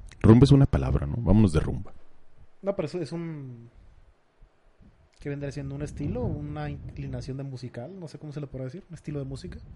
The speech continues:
Speaker 1: No idea. No, no sé si la ru-, eso sí no sé, güey,
Speaker 2: Sí,
Speaker 1: lo
Speaker 2: la,
Speaker 1: de la
Speaker 2: la rumba
Speaker 1: rumba.
Speaker 2: es, es diferente por el, la banda de los rumberos, pues. Y los, los escuché, el,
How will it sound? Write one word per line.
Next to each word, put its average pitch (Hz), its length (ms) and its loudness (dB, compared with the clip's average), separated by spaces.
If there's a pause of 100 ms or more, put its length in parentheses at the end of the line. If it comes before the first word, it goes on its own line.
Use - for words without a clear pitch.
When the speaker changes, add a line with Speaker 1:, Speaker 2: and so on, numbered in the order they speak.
(440)
Speaker 1:
No 85 320 8
idea. 78 420 2 (800)
No, 95 260 10
no 113 100 10
sé 131 160 8
si - 140 4
la 104 120 8
ru-, 92 140 4 (100)
eso 110 160 8
sí 123 200 4
no 113 100 4
sé, 87 220 6
güey, 87 200 6
Speaker 2:
Sí, 78 60 4
Speaker 1:
lo 76 80 6
Speaker 2:
la, 78 60 8
Speaker 1:
de 76 60 6
la 73 60 6
Speaker 2:
la 71 80 4
rumba 85 240 4
Speaker 1:
rumba. 73 140 4
Speaker 2:
es, 73 80 2
es 170 160 -8
diferente 160 340 -6
por 147 220 -4
el, 123 400 -12
la 143 100 -10
banda 143 280 -6
de 151 80 -6
los 127 140 -8
rumberos, 139 420 -6
pues. - 260 -10 (1080)
Y 127 600 -12 (380)
los, 147 240 -8
los 139 180 -8
escuché, - 380 -8
el, 139 260 -8